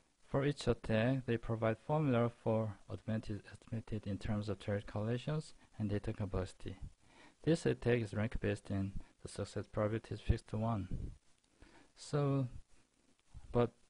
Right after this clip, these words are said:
the attacks have limitations that its advantage is not analyzed theoretically for success probability less than one,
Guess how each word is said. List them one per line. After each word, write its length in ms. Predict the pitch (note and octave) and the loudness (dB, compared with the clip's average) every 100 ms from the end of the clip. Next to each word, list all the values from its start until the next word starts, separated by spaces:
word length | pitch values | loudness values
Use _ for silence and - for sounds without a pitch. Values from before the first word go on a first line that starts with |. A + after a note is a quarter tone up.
| _ _ - | _ _ 0
the 100 | G#2+ | 0
attacks 380 | - C#3+ D#3 - | 4 2 2 0
have 140 | A2+ | 0
limitations 600 | G#2+ A2 - B2 - G#2+ | 2 0 0 0 2 0
that 180 | - G2+ - - - - - _ - _ _ _ _ _ - | 0 -2 -4 -10 -8 -8 -12 _ -20 _ _ _ _ _ -6
its 220 | C#3 D3 | -4 0
advantage 480 | G#2 G#2 G2+ C3 - | 0 0 2 2 2
is 180 | B2+ - | -2 0
not 200 | G#2+ C3 | 0 0
analyzed 480 | A#2 B2+ A#2+ A2 G#2+ | 2 2 4 2 0
theoretically 520 | A2+ G#2 - - A2+ | 0 0 0 -2 -2
for 300 | - A2 G#2+ | 0 0 0
success 380 | G#2 A2 - G2+ | -2 -8 -4 -4
probability 680 | - G#2 G2 A#2+ - A#2 A2 - - - _ _ | -2 -4 -2 -4 -2 -2 -2 -4 -8 -16 _ _
less 180 | - G2+ | -4 -2
than 180 | - G2+ | 0 0
one, 460 | G#2 F#2+ A#2 A#2+ | 0 0 0 -2